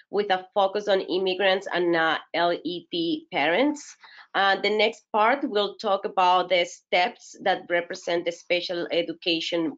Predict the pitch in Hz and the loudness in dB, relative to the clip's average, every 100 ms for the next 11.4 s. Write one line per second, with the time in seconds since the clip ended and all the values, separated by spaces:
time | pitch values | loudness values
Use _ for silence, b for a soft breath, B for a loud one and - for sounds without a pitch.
0 | - 180 180 - 277 311 - b _ _ | -2 0 0 2 0 0 -6 b _ _
1 | - - 190 190 208 202 196 196 196 - | -14 -2 0 0 2 2 4 2 -2 0
2 | 226 220 214 208 214 214 - 247 262 262 | 4 6 6 6 4 2 -2 -4 -2 -4
3 | 247 214 - - 190 262 269 190 214 202 | -6 -12 -12 -2 0 0 -4 -6 -4 -2
4 | 190 - 202 196 208 208 190 185 180 185 | -4 -4 -4 -2 -2 -2 -2 -2 -2 -6
5 | - 196 208 240 233 185 190 196 - 165 | -4 -4 -4 -6 -6 0 2 2 -2 -8
6 | _ _ 185 190 233 - - b b - | _ _ -2 0 0 -6 -20 b b -4
7 | 196 185 180 180 - 233 226 233 233 - | -2 0 0 -2 -4 -2 2 0 0 -4
8 | - 175 - 185 185 190 196 170 156 175 | 0 -2 -2 -6 -6 -8 -2 -2 -2 -4
9 | 180 - 160 160 151 131 110 - _ _ | -6 -2 0 2 2 0 -4 -8 _ _
10 | b b - 185 185 190 190 - 220 214 | b b -2 0 2 0 -4 -2 2 4
11 | 214 196 190 | 2 2 2